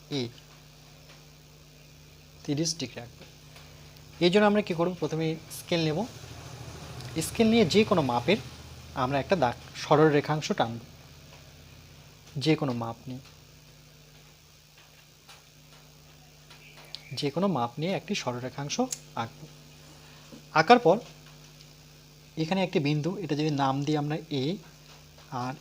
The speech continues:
এই বিন্দুটির নাম দিয়ে দিলাম বি। এবার এই বিন্দুকে কেন্দ্র করে আমরা একটি বৃত্তচাপ অঙ্কন করব। এই জন্য আমরা কী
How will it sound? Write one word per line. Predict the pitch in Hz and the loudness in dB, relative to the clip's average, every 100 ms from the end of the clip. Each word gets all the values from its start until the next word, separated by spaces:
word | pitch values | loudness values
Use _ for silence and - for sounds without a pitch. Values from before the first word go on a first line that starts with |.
| 160 | 2
এই | 180 180 | 2 2
বিন্দুটির | 180 185 175 139 | 0 -2 0 0
নাম | 127 | 0
দিয়ে | 131 127 | -2 -2
দিলাম | 151 247 - - - - - - - | 0 -2 -4 -20 -20 -20 -20 -16 -10
বি। | 127 117 - - - - - - - 165 | -8 -8 -10 -20 -20 -20 -20 -20 -2 4
এবার | 208 202 175 | 4 2 0
এই | 202 | 2
বিন্দুকে | 214 214 226 214 | 4 2 0 -2
কেন্দ্র | 160 170 208 214 | -2 2 2 2
করে | 147 123 | 2 0
আমরা | 131 233 - - - - - | -2 -4 -4 -20 -20 -12 -8
একটি | - 208 | -2 -2
বৃত্তচাপ | 131 - 139 180 165 113 | -2 -4 -2 0 0 -4
অঙ্কন | 117 120 117 | -6 -12 -10
করব। | 117 - - - - - - 160 | -14 -16 -20 -20 -20 -20 -8 0
এই | 160 | 2
জন্য | 185 | 4
আমরা | 185 | 2
কী | 185 | -2